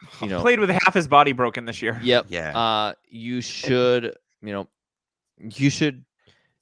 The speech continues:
Speaker 1: do the opposite usually with quarterbacks. Uh, like you said, Jameis, everybody's off of him.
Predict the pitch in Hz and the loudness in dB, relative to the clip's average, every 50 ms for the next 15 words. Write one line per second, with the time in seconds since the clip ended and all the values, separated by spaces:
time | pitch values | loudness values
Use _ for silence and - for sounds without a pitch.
0 | _ _ - - 214 247 - 123 - - 110 110 110 - 117 - - - - 104 | _ _ -10 -6 -6 -4 -2 -2 0 2 2 2 2 2 -2 -4 -4 -4 -2 -2
1 | 104 87 95 95 95 92 90 - - - 95 107 104 87 98 90 85 85 82 - | -2 0 0 0 2 0 0 -2 -2 0 0 0 0 2 2 2 0 0 -2 -6
2 | - - - 95 95 90 87 90 90 90 82 - 104 95 - 107 90 85 80 95 | -8 -4 -2 0 2 2 2 0 0 -2 -4 -4 -4 0 2 2 0 2 0 0
3 | 98 92 92 92 90 85 - 98 90 95 90 92 90 85 85 85 85 87 82 - | 2 2 2 0 -2 -2 -2 -2 -2 -2 -2 -4 -6 -6 -4 -2 -2 -2 -4 -6
4 | 95 85 - 90 87 85 87 | -8 -8 -6 -6 -6 -6 -8